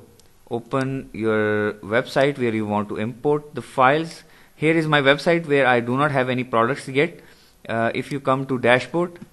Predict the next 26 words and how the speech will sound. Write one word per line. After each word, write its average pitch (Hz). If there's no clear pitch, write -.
click 117
on 113
products, 135
then 151
you 185
can 175
see 170
there 143
is 131
no 123
products 135
yet. 139
So 131
we 117
will 123
click 131
on 127
start 127
importing, 160
or 160
you 151
can, 156
uh, 123
use 135
another 127
plugin. 151